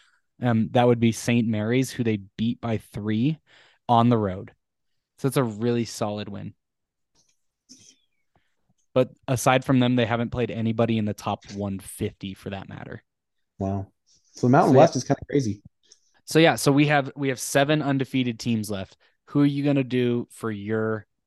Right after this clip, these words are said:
Speaker 1: one seeds?
Speaker 2: Re-, it's like re-picking them.
Speaker 1: Repick your one seeds.
Speaker 2: I originally picked Houston. I'm, I'm sticking with Houston. I still think that's the right pick.
Speaker 1: Okay.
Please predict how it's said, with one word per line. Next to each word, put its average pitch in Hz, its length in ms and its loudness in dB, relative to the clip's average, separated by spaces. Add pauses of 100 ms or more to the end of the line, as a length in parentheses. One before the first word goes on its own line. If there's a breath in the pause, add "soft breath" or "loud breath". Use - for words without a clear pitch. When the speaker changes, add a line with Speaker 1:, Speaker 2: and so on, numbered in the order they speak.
Speaker 1:
one 104 340 -6
seeds? 95 580 -14 (440)
Speaker 2:
Re-, 123 260 6
it's - 140 -4
like 110 160 4
re-picking 110 640 0
them. - 220 -18 (160)
Speaker 1:
Repick 131 520 -4
your 127 100 -4
one 107 240 -8
seeds. 98 440 -16 (280)
Speaker 2:
I 143 100 6
originally 147 520 6
picked 147 240 0
Houston. 139 380 2
I'm, 120 140 0 (120)
I'm 120 100 -6
sticking 117 340 -2
with 110 140 -2
Houston. 101 340 -4
I 95 100 -2
still 107 220 2
think 104 160 -2
that's 95 220 -2
the 92 80 -6
right 90 180 -6
pick. - 240 -10 (340)
Speaker 1:
Okay. 113 140 0